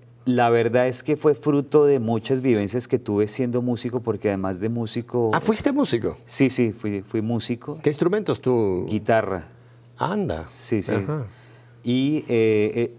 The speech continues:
Speaker 1: y siendo músico estudié algo que se llamó, que fue muy particular porque surgió solo en esa época en la que yo estuve en la Pontificia Universidad Javeriana, y fue administración cultural.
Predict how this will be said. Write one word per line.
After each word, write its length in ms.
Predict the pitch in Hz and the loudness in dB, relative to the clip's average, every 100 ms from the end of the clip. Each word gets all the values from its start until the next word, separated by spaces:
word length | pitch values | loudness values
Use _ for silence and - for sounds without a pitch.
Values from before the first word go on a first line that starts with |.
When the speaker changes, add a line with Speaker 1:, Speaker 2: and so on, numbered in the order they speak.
| - | -2
Speaker 1:
y 240 | 120 113 | -2 -2
siendo 340 | - 123 113 131 | -2 -2 0 0
músico 320 | 139 131 127 | 0 0 -2
estudié 440 | 117 117 110 104 107 | -2 0 2 4 2
algo 240 | 110 117 | -2 -4
que 120 | 127 | -4
se 220 | - 117 | -2 -2
llamó, 480 | 98 98 98 98 98 | 0 0 0 -2 -2
que 100 | - | -6
fue 140 | 110 104 | -4 -2
muy 160 | 104 | -2
particular 680 | 104 120 110 120 - 101 95 | 0 0 0 -4 -2 0 0
porque 260 | 92 107 110 | -2 -6 -4
surgió 400 | 104 92 92 95 | -2 -2 0 -2
solo 300 | - 117 113 | 0 0 0
en 80 | 113 | -2
esa 220 | 110 123 | -2 -2
época 300 | 113 104 113 | -2 -4 -4
en 60 | 110 | -4
la 80 | |
que 160 | 101 98 | -4 -6
yo 80 | 90 | -6
estuve 480 | - 120 110 107 120 - - - - - | -6 -2 -2 -2 -8 -20 -20 -20 -20 -14
en 120 | 101 104 | -6 -4
la 80 | |
Pontificia 540 | - 98 87 92 98 107 | -4 -6 -6 -8 -6 -4
Universidad 480 | 110 113 95 101 92 | 0 0 0 -2 0
Javeriana, 560 | 110 110 98 98 107 - | 2 2 2 0 -4 -6
y 120 | 113 | -6
fue 160 | - 101 | -2 -2
administración 760 | 98 113 117 - 104 - 101 | -2 -2 -4 -2 -4 -4 -6
cultural. 640 | 92 117 113 107 113 95 | -4 -4 0 2 2 0